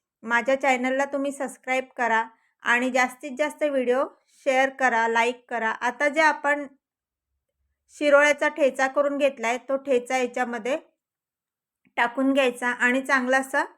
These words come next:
परतून घ्यायचा. आणि जी सुकट आपण घेतले, ही सुकट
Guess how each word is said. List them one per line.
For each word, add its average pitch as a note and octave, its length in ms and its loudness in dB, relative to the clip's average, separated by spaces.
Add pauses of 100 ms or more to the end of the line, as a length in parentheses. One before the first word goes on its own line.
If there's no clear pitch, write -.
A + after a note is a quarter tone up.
(400)
परतून C#4+ 440 0
घ्यायचा. C4 440 -2 (420)
आणि B3 280 2
जी D4+ 180 -6
सुकट D4 440 -2
आपण D4 300 -2
घेतले, C#4 380 -2 (180)
ही D4 140 -6
सुकट D4 400 -4